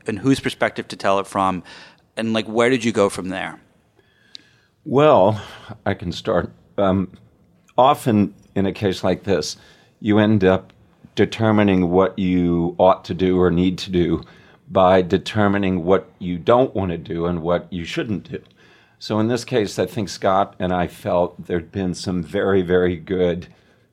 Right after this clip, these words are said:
Speaker 2: uh, dramas based on real stories about journalists, whistleblowers, and, and we didn't feel,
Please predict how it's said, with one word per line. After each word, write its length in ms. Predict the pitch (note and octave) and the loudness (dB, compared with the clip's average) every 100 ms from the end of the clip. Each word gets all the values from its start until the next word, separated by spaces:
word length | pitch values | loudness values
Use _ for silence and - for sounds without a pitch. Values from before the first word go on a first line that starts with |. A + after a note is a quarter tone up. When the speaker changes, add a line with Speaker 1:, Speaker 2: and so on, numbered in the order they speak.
| _ | _
Speaker 2:
uh, 380 | F#2 E2+ E2+ F2 - _ _ _ _ _ - | -2 2 2 0 -6 _ _ _ _ _ -10
dramas 560 | G2 G2+ G2 G2+ F2 | 0 4 4 2 0
based 320 | - G2+ F#2 G#2 | -2 -2 -2 -2
on 160 | F#2 | -2
real 220 | F2 F#2+ | 0 0
stories 640 | F2 - F2+ F#2 F#2 F#2 - _ _ _ _ - | -2 -4 -2 0 0 -2 -10 _ _ _ _ -6
about 480 | E2+ F#2+ F#2 F#2+ - - _ _ | 0 2 2 2 -4 -20 _ _
journalists, 640 | - G#2 G#2 G#2 G2 - - | -2 0 2 0 0 -2 -8
whistleblowers, 880 | G#2+ - G#2+ G2 G2+ F#2+ F#2 D#2+ - _ _ _ _ - | -6 -2 -2 2 2 4 2 0 -10 _ _ _ _ -8
and, 500 | G#2+ G2 G2 F#2+ - - _ - | -2 -2 0 -4 -6 -20 _ -4
and 400 | F#2+ F#2+ F2+ F2 | -2 0 -4 -4
we 140 | G2 | -2
didn't 340 | G2 G#2+ F2+ | -2 -2 -6
feel, 840 | - - - G#2+ G#2 G2+ F#2 F2+ | -8 -18 -6 0 2 4 2 0